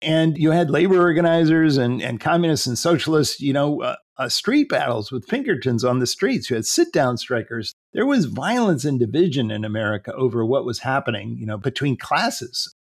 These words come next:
This was fascism versus, uh, socialism. Pearl Harbor?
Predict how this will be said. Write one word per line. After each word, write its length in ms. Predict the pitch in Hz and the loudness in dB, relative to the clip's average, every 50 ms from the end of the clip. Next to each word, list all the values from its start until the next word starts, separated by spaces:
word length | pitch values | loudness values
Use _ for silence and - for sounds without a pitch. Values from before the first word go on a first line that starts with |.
| _ - | _ -2
This 240 | 113 123 123 - - | -2 -2 0 0 0
was 180 | 160 165 143 - | 0 0 0 0
fascism 680 | - - 127 135 156 156 - 170 160 131 131 139 131 117 | -2 -2 0 0 0 2 2 2 2 2 2 0 0 0
versus, 640 | 117 123 123 120 - 147 131 117 104 - - _ _ _ _ - | 2 0 0 0 0 -2 -2 -2 -2 -4 -8 _ _ _ _ -10
uh, 120 | - 110 101 | -8 -6 -4
socialism. 800 | - - 160 170 160 - 156 156 147 139 127 123 139 131 120 - _ _ _ _ _ _ _ _ _ _ - | -2 0 2 2 2 2 0 0 2 2 2 2 0 0 -2 -4 _ _ _ _ _ _ _ _ _ _ -12
Pearl 320 | - - 147 180 196 151 | -6 -2 0 2 2 0
Harbor? 540 | 98 - 117 135 160 190 254 330 359 - - | 0 0 -2 0 0 0 0 0 -2 -4 -6